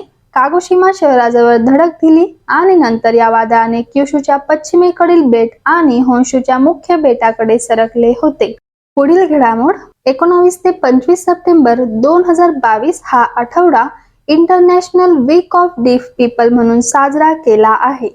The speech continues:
दरवर्षी सप्टेंबरच्या शेवटच्या रविवारी संपणारा पूर्ण आठवडा इंटरनॅशनल वीक of the Deaf म्हणून पाळला जातो. दोन हजार बावीसच्या इंटरनॅशनल वीक of Deaf पीपलची थीम होती,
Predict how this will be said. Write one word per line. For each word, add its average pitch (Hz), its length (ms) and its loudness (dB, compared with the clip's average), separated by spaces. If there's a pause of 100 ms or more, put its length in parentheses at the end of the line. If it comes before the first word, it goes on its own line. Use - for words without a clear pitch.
(300)
दरवर्षी 339 840 0 (300)
सप्टेंबरच्या 349 680 0
शेवटच्या 247 500 0
रविवारी 226 420 2
संपणारा 233 640 -2
पूर्ण 349 460 0
आठवडा 247 520 0 (180)
इंटरनॅशनल 349 840 2
वीक 349 360 -2
of 339 140 0 (140)
the 349 120 2
Deaf 254 340 0
म्हणून 233 340 0 (340)
पाळला 220 380 0
जातो. 277 440 -4 (460)
दोन 269 240 2
हजार 247 220 2
बावीसच्या 233 640 -2 (120)
इंटरनॅशनल 349 760 2
वीक 311 240 0
of 359 220 -2
Deaf 349 200 0 (100)
पीपलची 240 500 -2
थीम 320 320 0
होती, 320 380 0